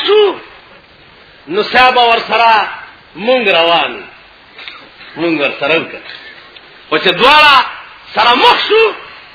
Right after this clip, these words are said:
نو بینډ منډې په ځای پرې خوا جنګیان ټول په ګډې دور شو. ټول. هغه حال یې هلته جوړ کو چې نه لارۍ تلی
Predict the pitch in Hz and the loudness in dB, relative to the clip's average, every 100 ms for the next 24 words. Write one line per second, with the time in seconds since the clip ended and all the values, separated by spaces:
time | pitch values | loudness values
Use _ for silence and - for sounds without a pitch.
0 | - - - - 320 220 220 302 330 320 | -20 -20 -20 -12 -2 0 2 2 2 2
1 | 339 330 302 269 269 381 403 359 320 277 | 2 2 -2 -2 2 4 2 0 -4 0
2 | 269 254 254 269 427 330 320 311 - 247 | 0 0 -2 0 2 2 2 -2 -2 -2
3 | 247 226 202 180 151 - - - - - | 0 0 -2 -4 -8 -12 -20 -20 -20 -20
4 | - - - - - - - - - - | -20 -20 -18 -18 -18 -18 -18 -20 -20 -20
5 | - - - - - - 466 453 494 466 | -20 -20 -20 -20 -20 -20 -18 -18 -12 0
6 | 480 480 - - - - - - - - | 2 2 0 -12 -20 -20 -20 -20 -20 -20
7 | - - - - - - _ - - - | -20 -20 -20 -20 -20 -20 _ -20 -20 -16
8 | - 339 403 392 - 359 415 392 349 370 | -2 2 4 2 2 4 4 4 4 2
9 | 359 277 254 359 440 440 - 403 392 - | 0 -4 -2 2 2 2 0 0 0 -2
10 | - - - - - - - - _ _ | -10 -20 -20 -20 -20 -20 -20 -20 _ _
11 | _ - 233 302 302 277 285 349 392 381 | _ -4 0 2 4 4 4 4 2 2
12 | 330 311 | 0 2